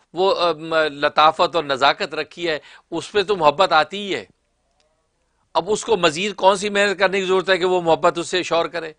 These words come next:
अब जो शौहर इस, जब वो फूल जैसी नाजुक औरत से मोहब्बत करता नहीं है, तो वो शौहर तो वैसे किक आउट करने के काबिल है।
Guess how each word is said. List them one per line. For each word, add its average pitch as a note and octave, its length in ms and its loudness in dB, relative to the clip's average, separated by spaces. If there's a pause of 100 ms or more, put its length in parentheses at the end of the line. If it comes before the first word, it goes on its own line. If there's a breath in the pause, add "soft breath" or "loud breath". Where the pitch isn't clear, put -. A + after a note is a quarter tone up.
(340 loud breath)
अब D#3 160 0
जो F3+ 200 2
शौहर G3 280 4
इस, G3 300 -6 (400 loud breath)
जब E3+ 160 2
वो F3+ 180 2
फूल G3 240 2
जैसी F3 260 -2
नाजुक D#3+ 380 2
औरत D#3+ 240 0
से E3 100 -6
मोहब्बत D3 380 -2
करता D3 340 -2
नहीं D3 220 -6
है, B2 140 -2 (600)
तो F3 80 -16
वो E3+ 160 -8
शौहर E3 260 -4
तो E3+ 140 -10
वैसे E3 340 -2
किक F#3 240 -10
आउट E3 140 -4
करने D3+ 260 -8
के C#3+ 140 -12
काबिल C3 320 -10
है। G#2+ 120 -20